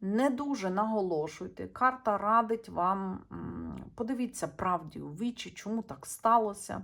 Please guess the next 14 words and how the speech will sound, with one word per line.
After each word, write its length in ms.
Ось. 480
Але 420
ця 180
карта 440
так 200
само 380
каже, 360
залежить 460
від 160
вас. 320
Якщо 300
не 100
будете 460
заліпати, 920